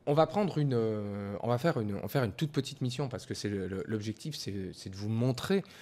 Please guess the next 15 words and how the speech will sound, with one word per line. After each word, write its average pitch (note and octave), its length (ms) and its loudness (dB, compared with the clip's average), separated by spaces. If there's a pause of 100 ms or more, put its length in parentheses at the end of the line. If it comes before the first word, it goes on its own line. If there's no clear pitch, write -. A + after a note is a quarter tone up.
(140)
Donc, G#2+ 160 0
on A2+ 40 4
va A2 100 6
prendre, G#2+ 440 -2 (120)
on - 20 -6
va G2 80 -6
faire A#2 220 -2
une, F#2 180 -4 (600)
un A2+ 120 -2
claim B2 720 0
de, G2 720 0
d'une G#2 160 -4 (560)
toute F3+ 160 -4
petite, C#3+ 520 -4
euh, F#2+ 220 -4